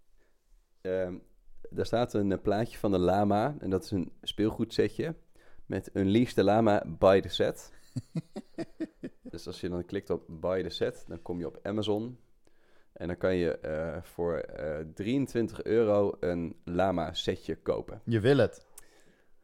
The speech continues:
Speaker 1: Ja.
Speaker 2: Oh, bij mij,
Speaker 1: Ja,
Speaker 2: huh?
Speaker 1: ik
Speaker 2: Bij mij is die twintig euro negenenzeventig.
Speaker 1: Oh, sorry, ik zit naar dollars te kijken. Drieëntwintig dollar zevenenvijftig.
Speaker 2: Ik dacht dat ik korting had. Jezus.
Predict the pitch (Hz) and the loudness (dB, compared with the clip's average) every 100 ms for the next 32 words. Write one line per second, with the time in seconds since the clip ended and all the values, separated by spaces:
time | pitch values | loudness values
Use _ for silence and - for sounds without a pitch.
0 | _ _ _ - 85 - - 196 123 147 | _ _ _ -8 -8 -8 -2 2 4 6
1 | 185 175 170 233 143 156 180 - - 180 | 6 6 4 4 2 4 2 -2 -2 -2
2 | 170 175 170 165 160 151 147 165 151 107 | 2 2 4 4 2 0 0 0 0 -2
3 | 95 - _ _ _ _ _ _ _ _ | -4 -8 _ _ _ _ _ _ _ _
4 | _ _ _ - 117 117 101 123 98 90 | _ _ _ 4 8 8 6 2 2 2
5 | 113 110 98 104 92 - - 71 71 85 | 0 2 4 6 4 2 -4 -4 -6 -16
6 | - 90 113 113 98 90 101 95 92 92 | -8 -2 -2 0 -4 0 2 2 0 -2
7 | 90 87 - - 139 104 90 98 - 170 | -2 -8 -12 -12 -4 -4 -2 -4 -4 -6
8 | 151 107 90 - _ _ - 202 - 120 | -4 -2 -2 -6 _ _ -18 -16 -14 -16
9 | - | -18